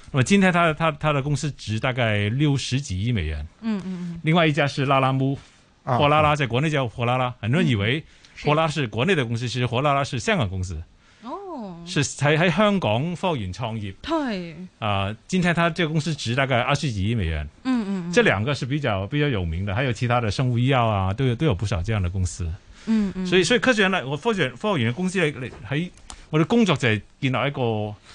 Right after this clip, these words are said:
Speaker 1: 創新科技創業嘅生態圈。
Speaker 2: 嗯。
Speaker 1: 咁而我哋最新推出嘅一個新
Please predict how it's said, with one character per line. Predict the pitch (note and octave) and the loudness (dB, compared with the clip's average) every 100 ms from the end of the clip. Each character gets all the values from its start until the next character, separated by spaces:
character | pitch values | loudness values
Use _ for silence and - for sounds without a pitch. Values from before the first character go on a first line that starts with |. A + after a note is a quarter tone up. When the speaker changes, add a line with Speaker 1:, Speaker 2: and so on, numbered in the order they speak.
| - _ - | -20 _ -4
Speaker 1:
創 | C3+ B2 | 0 0
新 | C3+ D3 | 0 0
科 | C#3+ D#3+ C3+ | 0 0 0
技 | G#2+ F#2 F2 G#2 - _ _ | 0 -2 -2 -6 -14 _ _
創 | - C#3 A#2+ | -2 2 2
業 | G#2+ | 0
嘅 | F#2 | -2
生 | A2+ A#2+ | -2 0
態 | G2+ | 0
圈。 | G#2+ F#2+ - _ _ _ - - | -2 -4 -8 _ _ _ -20 -12
Speaker 2:
嗯。 | G#3 G#3+ | -2 2
Speaker 1:
咁 | B3 | 4
而 | |
我 | C#3+ | 2
哋 | |
最 | C#3 D#3 | 2 0
新 | F#3+ | 0
推 | F3 F#3 | 0 -2
出 | F#3 | -2
嘅 | D#3 | -2
一 | D3 | 0
個 | |
新 | C#3+ E3 | 0 0